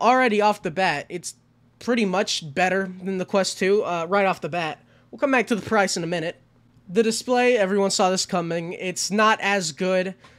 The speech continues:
It's not as good as the base Quest threes, uh, with only seven hundred and seventy-three pixels per inch, uh, as opposed to twelve hundred and eighteen.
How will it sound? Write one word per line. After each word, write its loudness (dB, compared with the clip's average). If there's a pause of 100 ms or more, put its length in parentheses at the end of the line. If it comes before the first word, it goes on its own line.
(140)
It's -4
not 4
as -4
good 2
as -4
the -6
base -4
Quest -4
threes, -4
uh, -4
with -8
only -2
seven -2
hundred 0
and -2
seventy-three -4
pixels -4
per -2
inch, -4 (260)
uh, -4
as -4
opposed -4
to -4
twelve -6
hundred -4
and -6
eighteen. -4